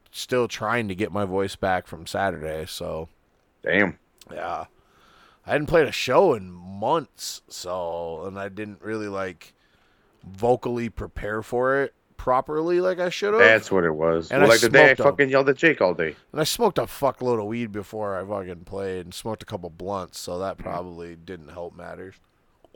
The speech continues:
Speaker 2: Was it Jake or Josh? I don't remember.
Speaker 1: Um,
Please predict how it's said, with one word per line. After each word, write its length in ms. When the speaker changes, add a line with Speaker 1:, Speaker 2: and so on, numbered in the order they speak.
Speaker 2:
Was 120
it 100
Jake 280
or 60
Josh? 320
I 60
don't 100
remember. 420
Speaker 1:
Um, 1160